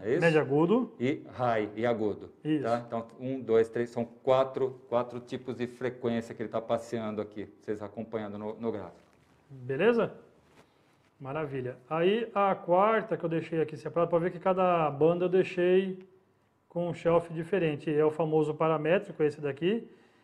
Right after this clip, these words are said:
Speaker 2: Aí eu consigo ajustar. O legal é que eu tenho o ganho dele e tenho a frequência. Então, eu quero pegar, ah,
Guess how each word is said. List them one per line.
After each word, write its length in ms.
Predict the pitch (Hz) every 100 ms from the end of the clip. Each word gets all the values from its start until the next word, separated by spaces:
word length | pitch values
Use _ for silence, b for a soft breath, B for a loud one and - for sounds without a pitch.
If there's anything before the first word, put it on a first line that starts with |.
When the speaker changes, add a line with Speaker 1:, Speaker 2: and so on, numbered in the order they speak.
| b
Speaker 2:
Aí 140 | 147 151
eu 80 | 160
consigo 340 | 175 180 180
ajustar. 400 | 170 170 165 160
O 40 |
legal 220 | 160 156 175
é 40 |
que 60 | 175
eu 60 |
tenho 240 | - 156 156
o 120 | 160
ganho 480 | 139 165 196 214 185
dele 360 | 160 170 185
e 40 | 208
tenho 220 | 202 202
a 40 |
frequência. 680 | 196 220 226 190 185 160 -
Então, 260 | 139 131 160
eu 60 |
quero 200 | 160 170
pegar, 520 | 170 170 160 160 - b b b b b -
ah, 1000 | 151 151 151 147 143 139 139 131 127